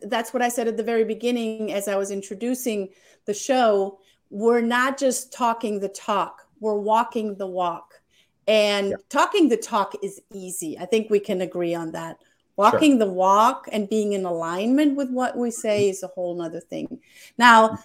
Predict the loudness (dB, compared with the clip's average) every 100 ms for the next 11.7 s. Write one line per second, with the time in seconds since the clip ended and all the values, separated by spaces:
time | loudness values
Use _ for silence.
0 | _ 2 6 6 8 6 6 6 2 -2
1 | 4 8 8 8 4 4 0 0 0 2
2 | 4 2 0 2 4 4 4 2 -2 -8
3 | -10 -10 -10 -10 -6 0 2 2 0 -4
4 | -6 -8 -4 0 0 0 0 0 0 -2
5 | -2 -4 -6 -2 2 2 2 -2 -4 -6
6 | -10 -8 -6 -6 -4 -4 -2 0 0 0
7 | -2 -2 -2 0 0 -2 _ _ -4 -4
8 | -2 -2 0 0 0 2 2 0 -4 -4
9 | -4 -6 -6 -6 -4 -2 -2 -6 -10 -14
10 | _ _ _ _ _ 0 2 2 -4 -8
11 | _ _ _ -2 2 2 4